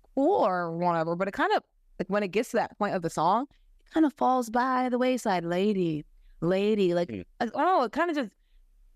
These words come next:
Speaker 1: doesn't do much for me. And I like the militant sound of it, of the whole song with the drums and then the runway kind of, like, switch up in the chorus.
Speaker 2: Yeah.
Speaker 1: But then the vocal production, the vocal delivery is just underwhelming.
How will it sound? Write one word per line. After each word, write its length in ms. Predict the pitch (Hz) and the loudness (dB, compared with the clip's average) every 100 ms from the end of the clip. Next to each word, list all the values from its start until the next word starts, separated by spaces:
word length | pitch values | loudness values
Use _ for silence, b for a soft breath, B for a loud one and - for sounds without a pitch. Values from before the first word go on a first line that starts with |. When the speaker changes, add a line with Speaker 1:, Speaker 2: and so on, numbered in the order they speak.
| - 202 | -6 -2
Speaker 1:
doesn't 260 | 220 208 | 0 0
do 120 | 185 175 | 0 0
much 240 | 160 - | -2 -4
for 200 | 185 190 | -2 0
me. 220 | 247 320 - _ - | 2 0 -2 _ -2
And 300 | 202 196 - | 0 -2 -2
I 60 | 196 | -2
like 180 | 208 233 | 0 0
the 100 | 185 | -2
militant 440 | 175 190 - 175 - - | 0 0 -2 -8 -10 -20
sound 420 | - 170 165 185 | -6 -2 0 0
of 120 | 214 226 | 0 0
it, 240 | 269 - _ - | 0 -2 _ -6
of 100 | 185 | -4
the 60 | 170 | -2
whole 160 | 196 196 | -2 -2
song 300 | 185 180 180 | 0 2 0
with 80 | |
the 100 | 156 | -4
drums 480 | 156 190 185 180 185 | -4 0 0 0 -2
and 80 | 160 | -2
then 80 | 156 | -2
the 100 | 151 | 0
runway 460 | 170 175 175 170 | -2 -2 -2 -2
kind 320 | - 175 165 160 | -2 -2 0 0
of, 200 | 156 151 | 0 0
like, 220 | 147 - | -2 -2
switch 220 | - 170 | -4 -4
up 100 | 180 | -4
in 60 | 165 | -4
the 60 | |
chorus. 380 | 147 160 180 214 - | -2 0 0 -2 -4
Speaker 2:
Yeah. 260 | 90 76 - _ | -4 -4 -6 _
Speaker 1:
But 180 | 208 196 | -4 -2
then 200 | 208 208 | -2 0
the 380 | 185 170 139 - | 0 0 -2 -6
vocal 520 | 175 190 196 - 185 180 | -2 -2 -2 -2 -2 -2
production, 640 | 165 151 165 151 - 147 | -6 -2 -4 -4 -4 -2
the 80 | 147 | 0
vocal 540 | 160 165 165 156 147 | 0 0 0 2 0
delivery 800 | 143 147 160 165 156 143 131 - - | 0 0 0 0 0 0 -2 -4 -2
is 280 | 151 147 - | -2 -2 -2
just 300 | 135 - - _ - | -2 -4 -12 _ -4
underwhelming. 720 | 175 170 151 139 113 240 294 | -2 0 -2 -2 -2 0 0